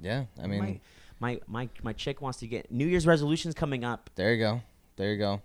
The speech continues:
Speaker 1: There's always the, the New Year's resolutioners
Speaker 2: I'm going
Speaker 1: that
Speaker 2: back to the
Speaker 1: wanna get
Speaker 2: gym.
Speaker 1: all that lifting gear and everything like that, so.
Speaker 2: So, how about this? We're gonna help you out. We're gonna hook you guys up. Go to warfaringclothing dot com
Speaker 1: Mm-hmm.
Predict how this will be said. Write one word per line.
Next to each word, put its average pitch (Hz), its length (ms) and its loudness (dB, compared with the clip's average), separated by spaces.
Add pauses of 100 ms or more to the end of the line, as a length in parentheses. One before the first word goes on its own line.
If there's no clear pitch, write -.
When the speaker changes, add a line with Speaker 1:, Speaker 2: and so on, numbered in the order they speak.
Speaker 1:
There's 104 260 -2
always 107 340 2
the, 113 340 2 (460)
the 101 100 -2
New 107 120 0
Year's 110 220 0
resolutioners 110 680 0
Speaker 2:
I'm 98 100 2
going 104 200 2
Speaker 1:
that - 20 -
Speaker 2:
back 107 100 2
to - 20 2
the 104 40 0
Speaker 1:
wanna 107 200 2
get 104 240 2
Speaker 2:
gym. - 80 -4
Speaker 1:
all 98 180 0
that 101 360 0 (440)
lifting 101 460 -4
gear 95 260 -2
and 95 100 -4
everything 92 360 -6
like 98 180 -6
that, 87 300 -4
so. 90 340 -6 (180)
Speaker 2:
So, 131 360 2
how 127 120 -2
about 147 180 -4
this? 95 180 -4
We're 127 60 -4
gonna 131 120 -2
help 95 140 -2
you 73 140 -8
out. - 140 -14 (100)
We're 104 80 -14
gonna 110 160 -8
hook 87 140 -6 (100)
you 80 120 -10
guys 58 260 -14
up. - 160 -16 (800)
Go 98 80 -2
to 101 80 0
warfaringclothing 92 1040 -2
dot 78 240 -2
com 76 320 -6
Speaker 1:
Mm-hmm. 80 160 -8